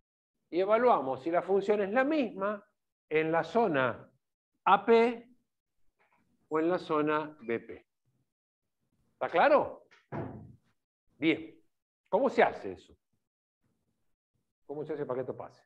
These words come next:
Bueno, como vimos antes, y bueno, según Fernando Andrade, de hace muchos años, la relación entre el rendimiento y la densidad es cuadrática. Recuerden que ahora yo ya no la escribo más así, porque ahora agregué esto.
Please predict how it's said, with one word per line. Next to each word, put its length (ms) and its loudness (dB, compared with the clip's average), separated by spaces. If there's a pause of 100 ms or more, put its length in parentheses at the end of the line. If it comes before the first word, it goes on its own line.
(100)
Bueno, 220 -18 (1500)
como 240 2
vimos 360 0
antes, 760 -2
y 100 -12
bueno, 240 -4
según 320 -4
Fernando 400 -4
Andrade, 460 2
de 60 4
hace 200 -2
muchos 440 -6
años, 340 -4
la 100 2
relación 460 -6
entre 160 -2
el 60 -4
rendimiento 440 -8
y 40 -6
la 100 -2
densidad 420 -4
es 60 -8
cuadrática. 840 -2 (580)
Recuerden 960 6
que 100 -4
ahora 140 6
yo 160 0
ya 140 4
no 100 2
la 140 2
escribo 520 2
más 320 -2
así, 560 -2 (260)
porque 300 -2
ahora 200 6
agregué 520 4
esto. 520 -4